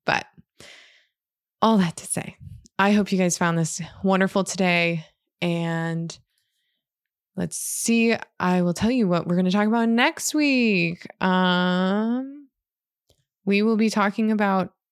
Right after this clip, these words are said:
what to be planting in August. Yes, you can still plant in August. It's a little bit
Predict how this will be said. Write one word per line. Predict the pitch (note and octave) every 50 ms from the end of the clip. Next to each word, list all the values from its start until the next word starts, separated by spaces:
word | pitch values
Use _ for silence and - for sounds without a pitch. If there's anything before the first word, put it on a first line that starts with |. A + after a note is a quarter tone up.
| _ _ -
what | F3+ E3 E3 F3 F3+ - - - -
to | - G3
be | G3+ F#3+
planting | F#3 - F3 E3+ E3+ - F3 E3+
in | E3 E3
August. | D#3 E3 E3 E3+ E3+ D#3+ - - - _ _ _ _ _ _ -
Yes, | F#3 F3+ G3+ G3+ G#3 G3+ - -
you | G#3+ G#3
can | G3+ - G3+ F#3 F#3+
still | F3+ - - F3 E3+
plant | - F3+ E3+ E3+ E3 -
in | E3+ E3
August. | E3 D#3+ D#3+ D#3+ E3+ E3 E3 E3 D#3+ - - - _ _ _ _ _ _ _ _ _ _ _ _ _ _ _ _ _ _
It's | - B3+ C4 B3+ A#3+ - -
a | - G#3+ G3+
little | G3+ G3 G3+ G3 G3 F#3+ F#3+ F#3
bit | F3 F#3+ F#3 F3+ F3 E3 D#3 -